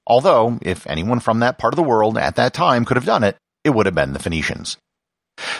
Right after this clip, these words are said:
The Phoenicians had a run of about four hundred years where they were the dominant trading culture in the Mediterranean. However, their city-state system didn't provide much defense to larger empires.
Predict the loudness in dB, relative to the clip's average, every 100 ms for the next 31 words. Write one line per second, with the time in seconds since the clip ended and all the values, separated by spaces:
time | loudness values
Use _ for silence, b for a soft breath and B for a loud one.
0 | 0 2 2 0 0 0 0 2 2 2
1 | 0 -2 0 0 0 -4 -2 0 0 0
2 | 0 0 -2 -4 -4 -4 -4 -2 -2 0
3 | 0 0 0 2 0 -2 -4 -4 -2 -2
4 | -2 -4 -2 -4 -4 0 0 0 -8 -14
5 | _ _ _ -20 B B 0 2 2 0
6 | 2 2 2 0 0 2 2 2 0 2
7 | 2 0 0 -2 -2 0 0 0 -2 -2
8 | -4 -2 -2 -2 0 2 2 0 -2 0
9 | 0 -2 -6 -12